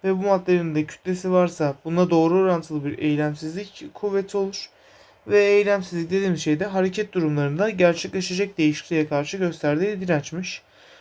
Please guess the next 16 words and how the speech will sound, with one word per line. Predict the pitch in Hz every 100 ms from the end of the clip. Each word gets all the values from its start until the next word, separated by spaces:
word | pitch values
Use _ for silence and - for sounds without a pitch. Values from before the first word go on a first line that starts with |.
| _
O | 202
zaman | 190 196 185
bizim | 185 175
eylemsizliğimiz | 175 170 175 170 165 160 156 151
her | 175
maddenin | 170 175 160 147
kütlesi | - 170 165
olduğu | 180 175
gibi | 185 190 175
bir | 185
eylemsizliğe | 165 156 151 160 147 143 139 127
sahiptir | 139 156 180 180 196
deyip | 190 196 - _ _ _ _ 196
bunların | 196 190 170
ivmeli | - 170 165 175 202
olup | 196 151